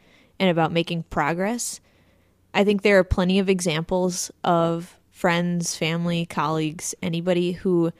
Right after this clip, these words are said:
are so terrified of failing or of risk that their personal progress is stunted, even though they're totally capable of doing a ton of other stuff,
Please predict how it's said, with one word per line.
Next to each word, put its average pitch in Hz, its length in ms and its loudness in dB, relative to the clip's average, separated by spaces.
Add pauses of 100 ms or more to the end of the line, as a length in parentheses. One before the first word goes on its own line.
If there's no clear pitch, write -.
(300)
are 175 140 -2
so 220 220 2 (180)
terrified 196 920 -2 (320)
of 165 480 0 (200)
failing 160 640 0 (380)
or 165 400 2
of 165 380 0 (100)
risk 175 560 0 (520)
that 175 340 2 (320)
their 196 400 4
personal 247 460 2
progress 170 580 2
is 180 100 -2
stunted, 160 600 -2 (140)
even 185 260 -2
though 180 120 4
they're 170 140 4
totally 185 380 2
capable 170 420 -4
of 160 100 -4
doing 160 220 -2
a 160 60 -4
ton 202 180 -2
of 185 80 -2
other 160 160 -2
stuff, - 340 -10